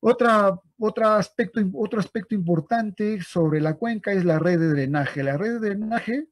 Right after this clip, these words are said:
también nos da la forma del hidrograma,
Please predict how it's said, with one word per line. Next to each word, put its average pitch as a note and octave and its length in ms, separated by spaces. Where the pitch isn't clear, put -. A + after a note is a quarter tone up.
también C#3+ 440
nos F3+ 160
da F3 120
la F3 140
forma G3 400
del D3 160
hidrograma, C3 720